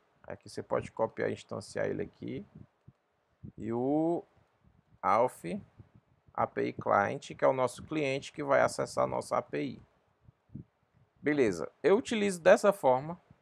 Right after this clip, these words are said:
tá? Porque a partir do momento que você faz isso, você já vai ter uma instância do Login Controller, que vai ser acessado aqui,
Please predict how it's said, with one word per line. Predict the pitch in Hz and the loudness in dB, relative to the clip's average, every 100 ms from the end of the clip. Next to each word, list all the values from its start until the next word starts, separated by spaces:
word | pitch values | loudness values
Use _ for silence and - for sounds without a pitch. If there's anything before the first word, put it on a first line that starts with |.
| - _ | -20 _
tá? | 90 95 117 _ _ _ _ _ - - | 2 2 0 _ _ _ _ _ -20 -8
Porque | 156 - 175 165 151 - | -6 -2 2 2 2 2
a | 135 | 4
partir | - 139 214 | 6 4 2
do | 220 | -4
momento | 254 233 165 156 | -4 -2 -2 -4
que | 151 | -4
você | 139 131 139 | -4 -2 -4
faz | - 226 175 131 | 0 0 0 -2
isso, | 170 202 - 113 | -4 -4 -6 -10
você | - 123 151 | -6 -4 0
já | 156 175 | 4 6
vai | 160 175 | 4 2
ter | - 139 | 0 -2
uma | 151 | -2
instância | 175 - 165 127 - | -4 -4 -4 -2 -4
do | 117 | -4
Login | 120 113 113 | 0 0 -2
Controller, | 147 175 165 160 143 151 170 262 - - - - - _ _ - | -4 -2 -2 0 4 4 2 -4 -10 -20 -18 -18 -18 _ _ -16
que | 110 | -2
vai | 113 | 0
ser | 113 127 | 2 0
acessado | - 123 - 120 117 | 2 -2 0 0 0
aqui, | 113 - 151 254 | -4 -6 -6 -6